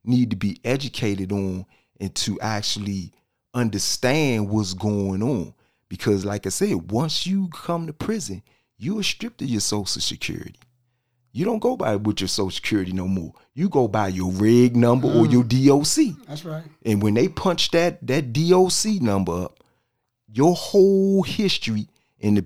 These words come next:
Speaker 1: in the prison system is gonna pop up. You don't even use your Social Security number no more. You only use that when you come back into society. But while you under that servitude,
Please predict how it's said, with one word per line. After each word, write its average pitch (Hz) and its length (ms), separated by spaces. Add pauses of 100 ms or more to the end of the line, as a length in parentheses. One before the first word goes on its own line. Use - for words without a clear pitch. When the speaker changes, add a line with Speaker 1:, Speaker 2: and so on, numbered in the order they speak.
(140)
Speaker 1:
in 117 100
the 123 60
prison 127 400
system 98 580
is 104 100
gonna 101 200
pop 123 360
up. - 260 (300)
You 143 120
don't 160 180
even 156 160
use 185 300
your 107 80
Social 101 180
Security 92 540
number 85 260
no 80 160
more. 76 300 (240)
You 123 140
only 117 160
use 113 240
that 160 200
when 98 100
you 98 60
come 92 220
back 92 220
into 78 200
society. 82 640 (440)
But 82 80
while 104 260
you 139 340
under 127 280
that 123 280
servitude, 160 920